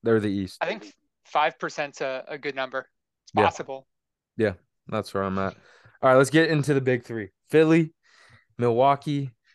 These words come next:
Speaker 1: and Boston. Oh, go ahead, T.
Speaker 2: One last point, sorry, on, uh, on Cleveland. Cleveland, they could get the three. I'm not sure if you've seen what Cleveland's schedule is down the stretch,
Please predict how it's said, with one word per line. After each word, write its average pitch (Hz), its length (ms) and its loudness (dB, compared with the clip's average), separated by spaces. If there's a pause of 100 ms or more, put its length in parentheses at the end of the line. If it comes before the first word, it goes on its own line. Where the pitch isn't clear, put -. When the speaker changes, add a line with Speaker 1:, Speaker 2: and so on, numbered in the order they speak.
(180)
Speaker 1:
and 117 160 -6
Boston. 101 480 -2 (200)
Oh, 131 140 4
go 143 180 4
ahead, 117 160 2
T. 110 160 -6 (540)
Speaker 2:
One 165 220 -4
last 180 240 0
point, 165 260 -6
sorry, 151 360 0
on, 139 480 -2 (100)
uh, 143 260 -2
on 143 220 -8
Cleveland. 180 500 -8 (880)
Cleveland, 294 480 -10 (1500)
they 170 340 -6 (140)
could 302 260 -6 (140)
get 175 200 -2 (120)
the 151 60 -14
three. 151 340 -10 (1200)
I'm 160 100 -6
not 185 140 -2
sure 269 140 -2
if 269 100 -8
you've 233 120 -8
seen 165 280 -10
what 175 160 -6
Cleveland's 160 460 -10
schedule 143 420 -10
is 175 220 -10
down 151 240 -4
the 143 80 -18
stretch, - 540 -6